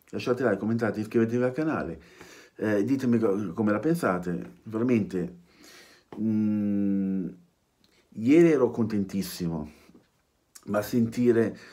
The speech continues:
eh, c-, certi commenti, veramente, da-, datevi all'ippica, per piacere, datevi all'ippica, ok? Sempre Forza Inter.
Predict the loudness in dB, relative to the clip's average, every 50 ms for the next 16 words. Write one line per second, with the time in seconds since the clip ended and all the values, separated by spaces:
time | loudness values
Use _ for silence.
0 | -20 -20 -20 _ -6 -4 -2 0 0 0 -2 -4 -6 -6 0 4 4 4 2 0
1 | -8 -6 -4 -2 0 0 2 0 0 -2 -2 -4 -4 -4 -4 -4 -6 -6 -4 -2
2 | 0 0 0 0 0 -2 -2 -2 -4 -4 -4 -8 -12 -20 -20 -20 -20 -20 -20 -20
3 | -18 _ -6 -4 -2 0 2 2 2 4 4 2 2 2 2 0 2 2 2 0
4 | 0 -2 -4 -6 -6 -8 -6 -6 -6 -8 -8 -12 -20 _ _ _ _ _ _ -4
5 | -4 -4 -2 -2 -6 -6 -4 -2 -2 0 0 -2 -4 -4 -4 -4 -2 -4 -4 -2
6 | -2 -2 -2 -2 -6 -8 -10 -12 -14 -14 -14 -18 -20 -20 _ _ -20 -14 -8 -6
7 | -4 -4 -4 -4 -8 -12 -20 _ _ _ _ _ _ _ -12 -10 -10 -10 -8 -8
8 | -8 -8 -6 -6 -8 -8 -8 -12 -14 -16 -18 -20